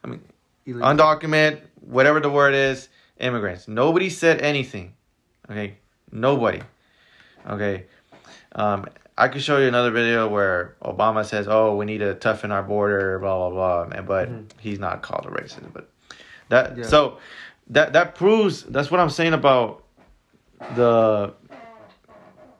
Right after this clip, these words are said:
Speaker 1: man, there's a, there was a good video. Um, I can't
Speaker 2: The dude
Speaker 1: find
Speaker 2: has all the links.
Speaker 1: I have all the links, people,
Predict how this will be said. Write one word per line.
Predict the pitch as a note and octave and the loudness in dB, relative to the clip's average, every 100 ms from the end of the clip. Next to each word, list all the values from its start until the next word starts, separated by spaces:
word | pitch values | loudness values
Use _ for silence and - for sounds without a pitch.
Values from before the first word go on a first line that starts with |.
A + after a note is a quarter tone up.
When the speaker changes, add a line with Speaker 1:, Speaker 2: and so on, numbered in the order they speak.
| _ _ - - | _ _ -20 -14
Speaker 1:
man, | B2+ A#2+ | -8 -6
there's | A2+ G#2+ | -4 -4
a, | G#2+ | -6
there | - A2 | -4 -6
was | G#2 | -4
a | |
good | G#2 G2+ | -4 -6
video. | G2+ G2 G2 F#2+ F#2 - - - | -4 -4 -4 -4 -6 -10 -16 -16
Um, | - G1+ - - | -12 -10 -10 -10
I | - | -10
can't | E2+ - - | -10 -14 -12
Speaker 2:
The | B2 | -10
dude | C3 | -6
Speaker 1:
find | A#2+ | -6
Speaker 2:
has | A#2+ - - | -8 -12 -14
all | |
the | A#2+ | -10
links. | A2 A2+ A#2 - - - | -10 -10 -12 -18 -18 -4
Speaker 1:
I | A2 | -2
have | G#2+ | 0
all | A2 B2 | 0 2
the | B2+ | 2
links, | A#2+ A#2 - | 0 -4 -6
people, | A2 G2+ G2+ | -6 -4 -4